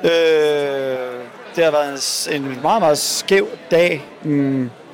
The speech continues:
jeg skulle afsted klokken syv, men, øh, der var en eller anden, der havde taget mine støvler,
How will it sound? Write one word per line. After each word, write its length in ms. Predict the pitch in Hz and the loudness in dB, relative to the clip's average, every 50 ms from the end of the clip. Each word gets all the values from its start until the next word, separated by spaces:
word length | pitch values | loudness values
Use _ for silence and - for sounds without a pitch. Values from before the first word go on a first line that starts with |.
| - - - - - - - - - - - - - - - | -20 -20 -20 -20 -20 -20 -20 -20 -20 -20 -20 -20 -14 -6 -2
jeg 240 | - 165 160 151 139 | 2 4 4 4 2
skulle 180 | - - 151 | 2 2 2
afsted 280 | 143 131 - 170 185 175 | 2 2 2 2 2 2
klokken 260 | 165 147 127 131 127 | 0 0 0 0 -4
syv, 240 | - - 196 202 202 | -4 -2 0 0 0
men, 320 | - - 160 151 147 143 | 0 -2 0 0 2 2
øh, 200 | 139 139 135 139 - | 2 4 2 2 2
der 80 | 151 151 | 0 0
var 100 | 156 170 | 0 0
en 80 | 165 | 0
eller 140 | 160 151 147 | -2 -2 -2
anden, 140 | 147 156 156 | -4 -2 -2
der 80 | 151 | 0
havde 120 | 135 131 123 | -2 -2 -2
taget 200 | - 147 151 151 | 0 0 0 0
mine 140 | 151 135 120 | -2 -6 -4
støvler, 340 | - 139 143 160 175 185 | -2 0 0 0 0 -2